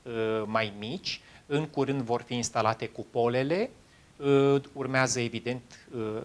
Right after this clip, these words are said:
acoperișul. Mai sunt, uh, de efectuat lucrări în exteriorul catedralei,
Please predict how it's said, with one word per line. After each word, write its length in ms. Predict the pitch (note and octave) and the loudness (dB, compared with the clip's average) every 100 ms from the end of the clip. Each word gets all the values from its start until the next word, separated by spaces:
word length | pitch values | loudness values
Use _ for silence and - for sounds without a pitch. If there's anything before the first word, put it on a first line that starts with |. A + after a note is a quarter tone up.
| - - | -8 -6
acoperișul. 920 | C3+ B2+ - A2 A2+ D3 - G3+ A#3 - - - - | -6 -4 -4 -4 -4 -2 -2 -4 -8 -12 -20 -20 -14
Mai 180 | C#3 C#3+ | -2 0
sunt, 320 | C#3 - E3 D#3+ D3 | 0 -2 -6 -8 0
uh, 240 | C#3+ C#3 - C#3+ | 2 2 0 -6
de 200 | C3+ C3+ | 2 2
efectuat 540 | B2+ B2+ - C3 C3 | 2 -4 -2 0 0
lucrări 600 | B2 A2+ B2+ B2+ B2 A#2+ - | -2 -6 0 4 4 0 -8
în 220 | - G3+ | -2 2
exteriorul 720 | F#3+ - - C3 A#2+ B2 B2 A2 | 2 0 0 0 2 0 0 -4
catedralei, 840 | A2+ A#2+ A2 A#2 A#2 A2 G#2+ | -6 -4 -2 2 2 2 -2